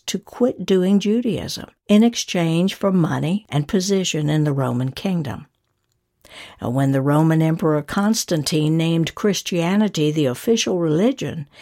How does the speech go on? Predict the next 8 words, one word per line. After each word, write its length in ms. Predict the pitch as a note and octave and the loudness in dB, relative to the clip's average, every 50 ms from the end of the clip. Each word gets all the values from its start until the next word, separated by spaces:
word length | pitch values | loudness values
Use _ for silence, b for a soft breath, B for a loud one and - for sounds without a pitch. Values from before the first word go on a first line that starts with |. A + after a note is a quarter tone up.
| B B B B B B B B B | B B B B B B B B B
it 180 | - C4+ C#4 - | 4 4 4 4
became 440 | C4 B3 A#3 - - A#3 G#3+ G#3 G3 | 2 2 2 2 2 4 4 4 4
forbidden 760 | - - G#3 F#3+ F3 E3+ G#3 A3+ D4+ F4 - - A#2+ - - | 2 2 0 2 2 4 4 4 4 4 0 -2 -2 -2 -4
to 160 | - - C#3 | -4 -2 -2
worship 680 | C3 C3 C#3+ D#3+ G#3 C4 D4 C#4 - - - - - | -2 0 0 0 0 0 -2 -6 -8 -10 -10 -10 -8
on 200 | - A#2 C3+ D3+ | -6 -4 -2 -2
the 100 | E3 F3+ | -2 -2
Sabbath, 640 | F3 - - G#3 G3 G3 G3+ - - D#3 - - | -2 -2 -4 -4 -6 -6 -8 -10 -12 -14 -16 -18